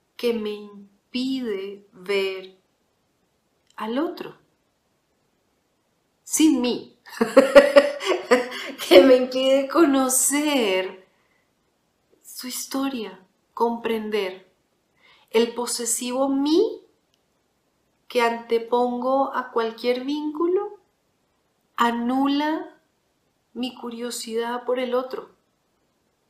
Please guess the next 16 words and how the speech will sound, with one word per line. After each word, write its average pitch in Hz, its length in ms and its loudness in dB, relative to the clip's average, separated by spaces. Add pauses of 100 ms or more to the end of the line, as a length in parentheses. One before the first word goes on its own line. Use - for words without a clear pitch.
(4000)
Entonces 202 260 -6
me 190 60 -2
voy 175 100 0
a 175 120 -2
volver. - 280 -14 (1500)
En 185 120 -6
la 180 140 -4
conversación 180 560 -8
con 220 180 -10
esta 214 260 -12
amiga 190 400 -8
que 185 80 -12
les 165 200 -10
contaba 160 420 -10
al 170 120 -8
comienzo, 180 680 -10